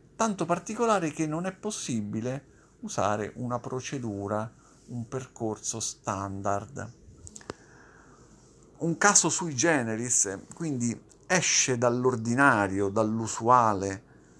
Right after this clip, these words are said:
In questi casi non c'è un giudizio positivo o negativo, semplicemente un modo più formale di, di esprimersi.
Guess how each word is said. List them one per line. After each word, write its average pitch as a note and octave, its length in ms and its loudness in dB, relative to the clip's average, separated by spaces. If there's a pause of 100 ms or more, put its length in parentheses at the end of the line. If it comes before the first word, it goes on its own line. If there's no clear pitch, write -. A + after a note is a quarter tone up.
(220)
In C3+ 100 -8
questi D#3 240 0
casi E3+ 260 4
non A#2+ 160 0
c'è B2 240 4
un A#2 220 0
giudizio A#2 520 -4
positivo A#2 760 -2
o G#2+ 80 0
negativo, G#2+ 600 -4
semplicemente F#3+ 640 -6
un B2 140 -4
modo A#2+ 480 0 (460)
più F3 120 -6
formale A2+ 1040 0 (260)
di, G#2 640 -4 (440)
di A#2+ 200 -4
esprimersi. G#2+ 880 -2